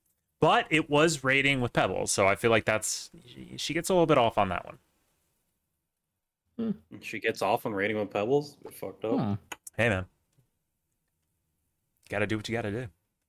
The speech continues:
Speaker 3: Little Lena Dunham action.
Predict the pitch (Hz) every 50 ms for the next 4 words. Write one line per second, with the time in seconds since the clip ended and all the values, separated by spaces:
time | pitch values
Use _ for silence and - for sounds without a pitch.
0 | _ _ _ _ _ _ _ _ _ _ _ _ _ _ _ _ _ _ _ _
1 | _ _ _ _ _ _ _ _ _ _ _ _ _ _ _ _ _ _ _ _
2 | _ _ _ _ _ 101 95 92 90 92 101 101 95 95 90 - 95 95 95 104
3 | 101 101 101 101 104 104 - - 107 110